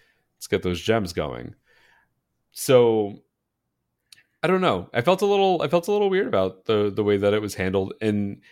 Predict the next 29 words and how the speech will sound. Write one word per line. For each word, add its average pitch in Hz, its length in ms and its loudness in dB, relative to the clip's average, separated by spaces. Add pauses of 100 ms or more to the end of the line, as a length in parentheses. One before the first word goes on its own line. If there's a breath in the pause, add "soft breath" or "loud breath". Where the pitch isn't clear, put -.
(260 soft breath)
not 156 280 0
necessarily 156 480 0
a 143 40 -4
nitpick 143 220 -2
of 131 80 -4
the 127 60 -2
movie. 156 180 0
Maybe 151 300 0
it's 143 100 -4
something 139 220 -2
that's 127 160 -2
supposed 135 260 -2
to 123 80 -2
make 101 200 -2
you 95 60 -6
think 90 220 -4
a 95 60 -4
little 90 200 -2
bit 90 120 -2
about 90 240 0
it, 92 120 -4
maybe 95 280 0
have 101 160 -2
a - 20 0
little 98 200 0
bit 98 120 0
of 95 80 -2
a 95 60 -2
deeper 92 580 0